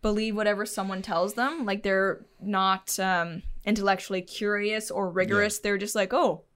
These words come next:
Speaker 1: okay, you said this, therefore it must be true." That's some of them. But then there are some of them, there must be, that are maliciously starting these lies, where it's like, you didn't see it happen, but you're just gonna say it, right? Because the lie must start from somewhere. I'm sure some of these people are just parroting what they've heard.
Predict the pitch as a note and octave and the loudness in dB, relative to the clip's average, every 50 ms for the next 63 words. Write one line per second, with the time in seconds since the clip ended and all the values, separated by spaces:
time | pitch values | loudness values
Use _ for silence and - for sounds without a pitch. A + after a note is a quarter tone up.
0 | _ - - A3+ E4+ E4+ - G#3+ F#3+ G3 G#3+ A3+ A#3 C#4 D#4+ - - B3 A#3 G#3 | _ 0 2 4 4 4 2 0 2 2 2 2 2 2 2 4 4 4 4 4
1 | A3+ C4+ C4+ C4+ - F#3 - A#3+ - B3 B3 B3 A#3 A#3+ A#3+ A#3+ - G3+ G3 - | 2 0 0 0 0 0 0 0 0 0 0 2 2 0 0 -2 -4 -6 -6 -4
2 | - C4 B3+ A3 - G#3+ C4 C4 - C4 A3 A#3 C4 C4+ E4+ F#4 F#4+ - - - | -4 -4 -2 2 2 2 2 0 -2 -4 -2 -2 0 0 0 0 -2 -4 -14 -20
3 | - - - - - A#3+ A3+ B3 C4 B3 A#3+ A#3+ A3+ - A3 A#3+ D4+ E4+ - - | -20 -20 -8 0 2 4 6 6 6 4 4 2 2 4 4 4 2 2 0 -2
4 | B3 G#3+ G#3 G3+ F#3 F3 E3+ F#3 G3 F#3+ F3+ F#3 G#3+ C#4 D4+ - - - G3 G3 | -4 -2 -2 0 -2 -2 -2 -2 0 0 2 4 2 2 0 0 -4 -2 -2 2
5 | G3 F#3 F#3 F#3 F#3+ G3 F#3+ F#3+ G#3 B3 B3 B3 - G3 F#3+ - E3+ D#3+ - - | 4 6 6 6 4 4 0 2 4 4 4 2 0 -6 -6 -6 -8 -8 -6 -2
6 | - F3 F3+ F#3 D#3 D3+ D3 C#3+ D#3+ - - - G#2 - - - - - - G#3 | 0 0 0 0 -2 -6 -8 -12 -12 -10 -6 -6 -6 -6 -8 -14 -14 -8 -2 0
7 | G3+ F#3+ F#3+ - F#3+ F3 - - - - _ - - G#3+ A#3 B3 A#3 A#3+ A3+ G#3 | 0 0 0 0 -2 -2 -2 -6 -20 -20 _ -8 -2 0 0 2 2 2 2 0
8 | F3+ - - A3+ A3 A3+ A#3 A3+ A#3 G#3 F#3 F3+ F3+ - F3+ F#3 A3 C4 - _ | -2 -2 -4 -2 -2 -2 -2 -2 0 0 0 0 0 -2 -4 -4 -4 -6 -10 _
9 | _ - - G#3 G#3+ A3+ A3+ G#3+ G#3 - - A3 G3 G3+ - - A3 G#3 F#3+ F#3+ | _ -6 -2 0 2 2 2 0 -2 -2 -4 -4 -4 -2 0 2 4 4 6 6
10 | G3+ G#3+ A3+ - F4 D#4+ D#4 D4 C#4+ C#4 C#4+ C#4 C4 A#3 G3+ G3+ - - - F#3 | 4 4 2 -2 -4 -4 -4 -4 -2 0 0 0 0 0 -2 -2 -4 -2 0 0
11 | E3+ - - F#3 F3+ - - E3 E3 F3 F#3 F3+ F#3 F#3+ G3 G3+ - - - - | 0 0 -2 -8 -6 -6 -2 -2 -2 0 2 0 0 0 0 -2 -6 -6 -6 -4
12 | - G3+ G3+ G3+ - G3 F#3 F#3+ F#3+ F#3 F#3+ F#3+ - - F3 - F#3 E3+ E3 E3 | -4 -2 -2 -2 -4 -4 -4 -4 -4 -6 -8 -10 -8 -10 -6 -2 -2 -2 -2 -4
13 | E3+ - - - - F3 E3+ E3 F3 F3 F3+ E3 D#3 E3+ D#3+ E3 - F3+ E3+ G#3 | -8 -10 -10 -8 -4 -2 0 0 0 -2 -4 -4 -4 -4 -4 -4 -2 -2 -2 -2
14 | C4 | -4